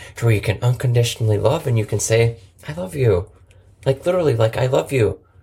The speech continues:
But how many of us feel that way about ourselves? And where does it start?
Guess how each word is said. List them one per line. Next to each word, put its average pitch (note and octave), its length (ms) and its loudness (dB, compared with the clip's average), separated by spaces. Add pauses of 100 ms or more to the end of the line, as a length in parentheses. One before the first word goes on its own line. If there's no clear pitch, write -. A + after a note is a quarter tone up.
(420)
But B2+ 180 0
how B2+ 220 0
many C#3+ 260 0
of A#2+ 140 0
us B2 240 2
feel B2 600 -2
that A2+ 400 0
way G2+ 500 -2 (400)
about G2 320 -2
ourselves? G2+ 760 -2 (280)
And C3 140 2
where C3 100 4
does E3+ 180 -2
it - 80 -2
start? G3 460 0